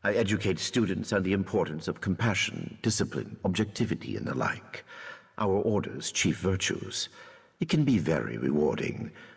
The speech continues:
provided the students take such lessons to heart. I am confident you will be such a student.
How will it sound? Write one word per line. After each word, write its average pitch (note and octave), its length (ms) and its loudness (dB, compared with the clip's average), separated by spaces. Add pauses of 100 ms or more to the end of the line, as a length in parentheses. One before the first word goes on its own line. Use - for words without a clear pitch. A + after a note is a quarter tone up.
(160)
provided F2 420 0
the D#2+ 60 -4
students E2 520 0
take - 220 -2
such - 300 -4
lessons - 380 -2
to - 100 0
heart. G2+ 520 -2 (680)
I D#2 80 -2
am C2+ 140 -2
confident - 640 -2
you D2 100 0
will B1 120 2
be E2 200 2
such - 300 0
a - 20 -4
student. - 760 -2